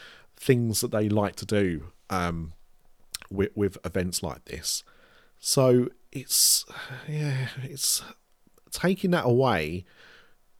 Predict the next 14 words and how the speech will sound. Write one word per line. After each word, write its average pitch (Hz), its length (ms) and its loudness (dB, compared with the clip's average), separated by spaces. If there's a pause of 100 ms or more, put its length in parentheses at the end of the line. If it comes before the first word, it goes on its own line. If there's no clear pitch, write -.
(680)
will 127 140 4
make 131 260 2
it - 80 -6
easier 110 300 2
for - 100 -8
people 107 300 -2
to 104 120 0
organise 98 400 2
their 90 100 -2
time. - 380 -8 (1200)
I, 98 80 -2 (160)
I 98 120 -2 (100)
get - 240 -4
that. 147 280 -4